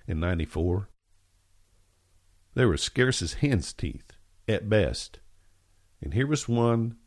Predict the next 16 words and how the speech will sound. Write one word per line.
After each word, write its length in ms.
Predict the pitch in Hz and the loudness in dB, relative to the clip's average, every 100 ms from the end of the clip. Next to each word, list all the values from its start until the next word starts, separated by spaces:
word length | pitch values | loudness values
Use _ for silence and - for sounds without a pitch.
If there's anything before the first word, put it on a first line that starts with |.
| _ - | _ -12
that 120 | - | -8
was 140 | 80 | -6
in 100 | 82 | -4
the 60 | 71 | -6
backyard 800 | 76 101 123 123 107 104 101 101 _ _ _ _ _ - | -2 -2 0 2 4 4 0 -4 _ _ _ _ _ -20
of 120 | - | -14
a 80 | - | -6
man's 280 | 69 110 147 | 0 2 4
home 520 | 120 110 104 107 107 _ _ - | 4 6 4 2 -4 _ _ -12
that 120 | - | -8
I 120 | - | -8
just 240 | 65 62 - | -8 -8 -4
happened 260 | 90 110 | -4 -2
to 60 | 87 | 0
walk 280 | 92 98 95 | 0 0 -2
by, 360 | 80 65 62 | -2 -2 -6